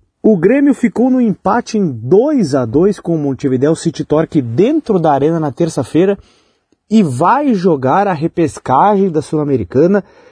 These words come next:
vai inflar ainda mais o seu calendário em dois mil e vinte e seis, pós-Copa do Mundo. Um jogo que, pra quem foi assistir de sangue doce, foi um jogo divertido de assistir.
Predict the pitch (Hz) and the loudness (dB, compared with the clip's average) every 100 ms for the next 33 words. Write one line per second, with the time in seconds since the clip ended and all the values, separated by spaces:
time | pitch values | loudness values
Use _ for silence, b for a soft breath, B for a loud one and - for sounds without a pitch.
0 | b 131 151 170 - 196 190 - - 165 | b -2 0 -2 -4 -2 0 -2 -2 0
1 | 180 180 - - 190 202 262 311 233 196 | 0 -2 -8 -2 0 2 2 2 2 0
2 | 160 175 185 180 - - b b b _ | 2 0 0 -2 -8 -18 b b b _
3 | 170 - 185 185 190 185 165 143 151 170 | -6 0 0 2 0 0 0 0 0 0
4 | 160 - - 185 180 170 151 170 156 160 | -2 -4 0 0 2 2 2 -2 0 -2
5 | - 151 170 - - _ _ _ _ _ | -2 -2 -2 -6 -18 _ _ _ _ _
6 | - 208 220 - - - 196 190 185 196 | 0 2 2 -4 -14 -2 0 2 2 2
7 | 143 107 - _ _ _ _ _ _ _ | 2 -2 -8 _ _ _ _ _ _ _
8 | _ _ - 240 190 302 285 - - 240 | _ _ 2 4 4 2 0 -4 -4 -4
9 | - 269 277 202 - 233 214 - 170 - | 0 -2 0 -2 0 0 0 -4 -8 -4
10 | 208 175 170 - 208 196 143 170 208 - | -2 -2 -2 0 0 0 -2 0 -2 -2
11 | 254 262 285 311 302 226 277 381 269 - | -2 0 0 0 -2 0 2 2 0 0
12 | 403 269 180 - 139 190 214 | 2 2 0 -2 -8 -4 -6